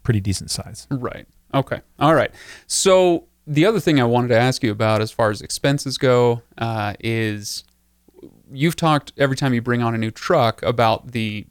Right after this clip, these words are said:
Speaker 2: new expenses that you take on with that truck, right? Just onboarding that truck is expensive. But you just talked about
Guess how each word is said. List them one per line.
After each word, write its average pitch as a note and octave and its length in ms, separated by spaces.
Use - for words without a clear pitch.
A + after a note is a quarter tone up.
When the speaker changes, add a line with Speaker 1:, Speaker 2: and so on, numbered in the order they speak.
Speaker 2:
new A#2+ 260
expenses A2+ 640
that F#2+ 180
you F2 100
take - 300
on G#2+ 220
with G#2 160
that - 200
truck, - 480
right? A2 280
Just C3+ 220
onboarding A#2+ 640
that G#2+ 160
truck - 420
is D#2 440
expensive. - 560
But F#3+ 220
you - 80
just F3+ 180
talked D#3 240
about B2+ 340